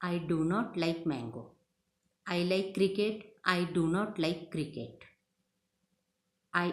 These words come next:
eat वडापाव, he do not like वडापाव. Children like flowers,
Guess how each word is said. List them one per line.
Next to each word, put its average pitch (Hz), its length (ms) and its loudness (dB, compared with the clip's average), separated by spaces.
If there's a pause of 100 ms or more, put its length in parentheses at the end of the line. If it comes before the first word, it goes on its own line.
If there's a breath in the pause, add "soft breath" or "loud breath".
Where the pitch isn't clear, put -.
eat 214 320 0 (600)
वडापाव, 185 580 2 (1040)
he 214 160 2
do 180 160 6
not 214 400 2 (280)
like 165 440 2
वडापाव. 123 480 -4 (2250)
Children 208 480 6
like 196 400 2
flowers, 208 460 0